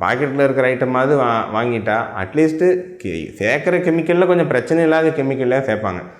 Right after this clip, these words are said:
So, இதான் விஷயம். So, ஒண்ணா தவிர்த்துருங்க. அப்படியே நீங்க பாக்கெட் ஐட்டம் வாங்கினா முறையான ஒரு கம்பெனியோட பொருளை வாங்கிக்கோங்க. அட்லீஸ்ட் உங்களுக்கு ஒரு பெரிய டேஞ்சரான கெமிக்கல் யூஸ் பண்ணியிருக்க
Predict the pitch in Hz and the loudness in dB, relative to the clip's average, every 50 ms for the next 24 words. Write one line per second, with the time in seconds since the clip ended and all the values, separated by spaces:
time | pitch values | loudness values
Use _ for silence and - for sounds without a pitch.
0 | - _ _ - - 92 98 120 120 101 90 - - - - - - - - _ | -20 _ _ -8 -6 -2 -2 0 0 0 -2 -6 -10 -14 -14 -18 -20 -20 -20 _
1 | - 80 76 76 76 85 107 151 151 - 101 113 147 175 - - 160 143 127 127 | -16 -12 -10 -8 -6 -2 -2 -2 -2 0 0 0 0 0 0 0 0 0 0 -2
2 | 131 - - - 147 - - - - 151 175 185 180 180 165 165 143 151 151 165 | -2 -4 -6 -10 -14 -10 -6 -2 0 2 2 4 2 2 2 2 0 0 0 0
3 | 160 160 151 156 139 139 135 135 135 135 147 175 180 151 117 113 123 139 147 151 | 0 0 0 0 0 0 0 0 -2 0 -2 -2 0 0 0 0 0 2 2 2
4 | 156 170 180 175 170 156 151 139 - 127 127 127 135 156 156 156 151 143 143 139 | 2 2 2 4 4 4 2 2 0 -2 -2 0 0 2 2 2 2 2 2 0
5 | 139 139 127 127 131 135 123 117 113 117 117 107 101 101 104 113 117 113 - - | 0 0 0 0 2 2 2 0 0 -2 -2 -4 -4 -4 -4 -4 -6 -8 -12 -18
6 | - - - - 98 107 131 156 160 156 156 139 139 131 127 123 127 156 160 185 | -20 -16 -10 -8 -6 -2 0 0 0 0 0 0 0 0 0 0 0 2 0 0
7 | - - - - - - - - - 98 90 - - 82 98 127 156 190 208 190 | 0 -4 -8 -16 -20 -20 -18 -12 -12 -12 -10 -10 -8 -8 -6 -4 0 2 2 2
8 | 160 151 156 165 165 156 160 160 165 160 147 151 147 151 151 151 147 139 143 151 | 2 2 2 2 2 2 2 2 0 0 0 0 0 0 0 0 0 0 0 -2
9 | 147 - 147 143 143 139 131 139 | -2 -2 0 0 0 0 0 -2